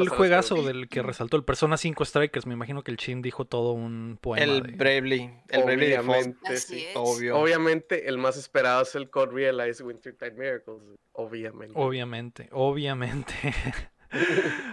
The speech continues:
Speaker 2: Ah, algo bien. Entonces vamos a pasar a las preguntas, eh,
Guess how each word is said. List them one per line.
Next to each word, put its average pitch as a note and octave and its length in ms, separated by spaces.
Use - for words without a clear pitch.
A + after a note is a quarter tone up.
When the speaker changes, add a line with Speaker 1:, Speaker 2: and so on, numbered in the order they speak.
Speaker 2:
Ah, C3+ 720
algo E3+ 200
bien. B2+ 180
Entonces F#3+ 320
vamos A#3+ 180
a A#3+ 80
pasar G#3+ 220
a - 20
las G#3 140
preguntas, D#3 680
eh, B2+ 840